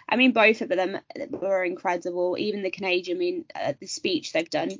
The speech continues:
that, that she did, I mean, just saying, you know, it's a hard time for New York and the U S, and she only hopes she has the same resilience as they have. I mean, it was just, both of them just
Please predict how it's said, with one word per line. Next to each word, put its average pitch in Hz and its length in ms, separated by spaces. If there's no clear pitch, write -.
that, 170 180
that - 160
she - 160
did, 180 240
I 185 40
mean, 180 240
just - 240
saying, 185 420
you 190 100
know, 180 80
it's - 120
a 190 60
hard 185 260
time 175 280
for - 80
New 175 140
York 175 400
and 180 100
the 175 60
U 170 220
S, 175 300
and 175 340
she - 280
only 175 200
hopes 175 280
she 190 80
has 180 120
the - 80
same 170 240
resilience 170 480
as 170 120
they 175 180
have. 170 280
I 196 40
mean, 175 240
it 180 60
was 190 100
just, - 240
both 190 280
of 170 60
them 165 120
just 180 260